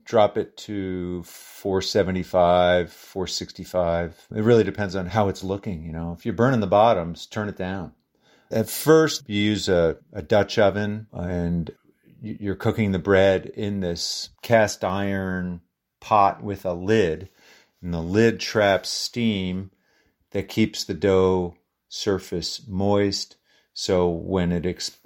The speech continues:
has that initial expansion called the oven spring,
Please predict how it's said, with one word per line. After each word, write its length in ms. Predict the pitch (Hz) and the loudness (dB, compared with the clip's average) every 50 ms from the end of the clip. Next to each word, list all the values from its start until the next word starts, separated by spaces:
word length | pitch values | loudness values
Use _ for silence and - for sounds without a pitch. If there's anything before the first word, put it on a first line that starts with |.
| - - | -14 -10
has 220 | - 95 101 98 90 | -6 -4 -2 -2 0
that 160 | 95 90 87 | 2 2 2
initial 580 | 87 82 82 87 101 110 107 - - 104 87 87 | 0 -2 -2 0 0 0 0 0 -4 -4 -4 -6
expansion 720 | 85 - - - - 95 92 92 95 92 - 92 87 85 | -6 -8 -10 -10 -6 -6 -4 -4 -4 -6 -8 -12 -12 -12
called 260 | - 95 90 87 76 | -8 -8 -8 -8 -6
the 160 | 85 82 87 | -4 0 2
oven 220 | 92 98 101 95 | 2 2 2 0
spring, 540 | 85 - - - 95 90 82 82 80 78 - | -4 -6 -8 -6 -6 -4 -4 -4 -6 -8 -12